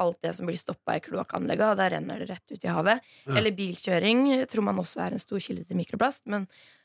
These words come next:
Speaker 1: eh, og f-, sånn fotballgranulat på fotballbaner, der er det sånn bittesmå gummibiter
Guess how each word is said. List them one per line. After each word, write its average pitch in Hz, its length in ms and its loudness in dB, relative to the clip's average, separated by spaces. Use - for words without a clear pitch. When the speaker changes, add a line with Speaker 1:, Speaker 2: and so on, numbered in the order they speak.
Speaker 1:
eh, 190 260 4
og 180 380 4
f-, - 100 -10
sånn 202 160 -2
fotballgranulat 165 1080 0
på 302 100 -16
fotballbaner, 196 880 0
der 202 140 2
er 165 100 4
det 165 80 -2
sånn 180 160 -6
bittesmå - 480 -8
gummibiter 160 880 0